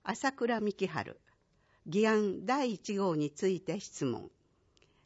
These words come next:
エーアイの研究誌をまとめた甘利俊一の公開動画、人工知能と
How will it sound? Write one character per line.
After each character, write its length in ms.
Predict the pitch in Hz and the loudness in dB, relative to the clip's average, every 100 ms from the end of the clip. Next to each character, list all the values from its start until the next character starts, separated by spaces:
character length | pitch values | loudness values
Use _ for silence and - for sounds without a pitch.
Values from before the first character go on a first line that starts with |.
| - | -4
エ 280 | 226 277 269 | 2 4 4
ー 40 | |
ア 100 | 254 | 4
イ 100 | 190 | 4
の 200 | 175 143 | 4 0
研 300 | - 240 254 | 0 0 0
究 240 | 247 254 220 | 0 0 0
誌 200 | - 156 | 0 0
を 80 | |
ま 160 | 143 147 | 0 -2
と 120 | 190 | -2
め 140 | 185 175 | -2 -2
た 240 | 170 180 - - - | -4 -6 -12 -20 -4
甘 300 | 240 262 233 | 2 4 4
利 140 | 180 | 2
俊 380 | 180 208 214 214 | 0 2 4 4
一 240 | 196 - 196 | 0 2 2
の 160 | 170 | 2
公 300 | - 247 240 | 0 2 2
開 320 | 233 214 196 | 0 -4 -4
動 260 | 170 160 123 | -2 -2 -2
画、 160 | 98 - _ _ _ _ _ _ | -4 -10 _ _ _ _ _ _
人 300 | 165 220 294 | -2 6 8
工 280 | 294 269 262 | 8 4 4
知 200 | 247 240 | 2 2
能 200 | 208 160 | 4 2
と 280 | - 143 - | 0 -2 -2